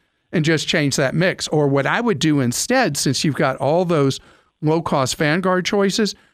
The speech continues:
forget the target retirement fund choice in your four oh one K. Go to Vanguard's site, look at how they build their twenty forty-five fund.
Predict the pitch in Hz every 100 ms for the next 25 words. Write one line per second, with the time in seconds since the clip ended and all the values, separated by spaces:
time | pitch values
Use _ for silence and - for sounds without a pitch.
0 | _ _ - 185 127 - 233 277 - 160
1 | 196 170 156 165 143 139 165 143 139 -
2 | 160 143 127 170 135 123 - _ _ _
3 | - 151 139 131 - 165 143 131 120 -
4 | 190 127 - - _ _ _ - 185 226
5 | 220 135 156 220 220 151 120 - - 123
6 | 113 - _ _ _ 147 151 220 220 175
7 | - 165 135 160 262 220 180 143 107 -
8 | - _ _ _ - 156 135 - 165 139
9 | 117 160 135 117 156 117 107 - 110 107
10 | -